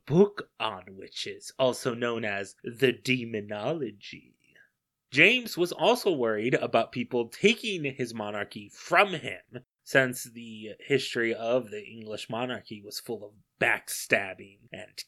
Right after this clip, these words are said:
killing. I think that he was pretty justified in being afraid.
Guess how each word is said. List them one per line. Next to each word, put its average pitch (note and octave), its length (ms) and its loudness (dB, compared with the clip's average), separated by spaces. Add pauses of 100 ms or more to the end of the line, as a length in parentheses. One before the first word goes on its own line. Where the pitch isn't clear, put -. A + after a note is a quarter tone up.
killing. A#2+ 880 4 (400)
I G4+ 300 6
think A4 220 0
that G4 160 2
he F#4+ 160 -6
was G4+ 280 -4 (200)
pretty F4 320 2
justified D3 640 6
in A#2+ 120 -4
being A2+ 300 -10
afraid. G#2+ 640 -6